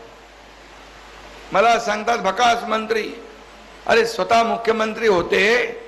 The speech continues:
त्या अडीच वर्ष घरी बसले ना. Facebook लाईव्हवर सरकार चालतं का? फेस टू फेस काम केलं पाहिजे,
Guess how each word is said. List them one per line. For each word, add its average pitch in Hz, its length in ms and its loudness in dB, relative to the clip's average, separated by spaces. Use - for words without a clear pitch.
त्या 208 200 4
अडीच 208 280 0
वर्ष 208 180 0
घरी 208 300 2
बसले 214 360 0
ना. 262 440 0
Facebook 202 460 2
लाईव्हवर 214 480 2
सरकार 196 400 0
चालतं 220 340 0
का? 180 300 -2
फेस 226 340 2
टू 220 80 0
फेस 226 380 0
काम 220 260 0
केलं 214 200 0
पाहिजे, 190 840 -2